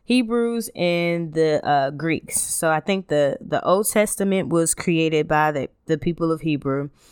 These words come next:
and the New Testament was kinda written more so from the understanding of people in the Greeks. And, you know, Greeks are really into fertility, and they're really into,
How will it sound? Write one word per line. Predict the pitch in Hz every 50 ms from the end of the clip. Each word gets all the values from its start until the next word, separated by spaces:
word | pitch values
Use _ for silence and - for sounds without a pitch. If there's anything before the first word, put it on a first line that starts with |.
| - - - - -
and | - - 160
the | 156 156
New | 156 156 185 214
Testament | 202 - - 175 160 - - 160 156 156 143 -
was | 147 147 143 143 143 -
kinda | - - - 170 165 160 151
written | 143 151 160 - - 147 147 143 135 143 -
more | - 139 135 135 151 156 160 160
so | 151 - - 160 151 147 143 147 143
from | - 160 151 147
the | -
understanding | - 156 156 147 - - 151 147 147 143
of | 139 135
people | - 156 151 - - 139 135 135 131 127 - - - - - - - _
in | - 151 147 139 139 135
the | 147
Greeks. | 135 - 220 262 240 - - - - - - - - - - -
And, | 139 147
you | 151 156
know, | 147 135 131
Greeks | - - 175 220 254 254 - - - - - - - -
are | 151 147 147 139
really | 143 156 160 156 160 156 147
into | 151 151 143 - - 170 156 151 147 147
fertility, | 139 - 143 135 - - - 196 190 170 156 143 139 135 131 131 131 131 123
and | - 127 139 139 135 127 123 131
they're | 135 135 131
really | 143 147 160 170 165 147 80
into, | 156 156 151 143 - - 160 151 151 151 151 147 147